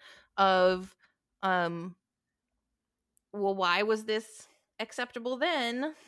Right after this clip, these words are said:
And it's not acceptable now." You know, when we, um,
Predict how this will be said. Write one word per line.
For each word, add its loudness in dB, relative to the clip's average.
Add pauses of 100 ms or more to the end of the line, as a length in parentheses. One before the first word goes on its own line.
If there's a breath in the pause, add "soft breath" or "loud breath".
(380 soft breath)
And -6
it's -12
not -4
acceptable -10
now." -2 (360 soft breath)
You -6
know, -4
when -6
we, -6 (120)
um, -4